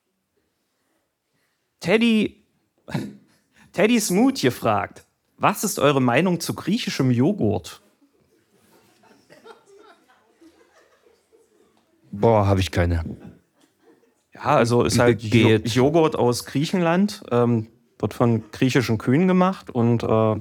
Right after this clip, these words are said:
Speaker 1: hat dadurch halt so eine sehr mediterrane Note, auch so im Geschmack. Also ich hab auch öfters mal Abende, wo ich mir denk, oh, jetzt einen griechischen Joghurt. Und dann nehm ich halt, nehm ich halt auch wirklich Zeit dafür, mach so ein bisschen, äh,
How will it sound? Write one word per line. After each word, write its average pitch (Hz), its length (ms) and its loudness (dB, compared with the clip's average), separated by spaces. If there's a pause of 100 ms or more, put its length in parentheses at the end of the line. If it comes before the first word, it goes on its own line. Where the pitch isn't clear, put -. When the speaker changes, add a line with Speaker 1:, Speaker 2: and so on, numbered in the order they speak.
(200)
Speaker 1:
hat 117 200 -2
dadurch 123 320 2
halt 117 200 0
so 123 100 -6
eine 117 140 0
sehr 113 380 2
mediterrane 113 720 0
Note, 120 340 0
auch 110 180 0
so 113 160 -2
im 110 120 2
Geschmack. 123 400 -2 (540)
Also 117 120 -2
ich 117 100 0
hab 135 120 0
auch 143 120 0
öfters - 340 0
mal 120 140 2
Abende, 123 360 2
wo 123 60 0
ich 117 100 -6
mir 117 80 -2
denk, 117 180 -2
oh, - 80 -8 (840)
jetzt 120 240 -2
einen 120 60 0
griechischen 117 460 0
Joghurt. 131 480 2 (1000)
Und 127 140 -2
dann 127 100 2
nehm 143 140 2
ich 160 140 0
halt, 117 240 -2
nehm 135 200 2
ich 151 100 2
halt 135 200 2
auch 113 120 -4
wirklich 127 320 -2
Zeit 123 280 -2
dafür, 180 420 -2 (480)
mach 123 140 0
so - 120 -2
ein 123 80 2
bisschen, 131 380 -2 (120)
äh, 117 280 2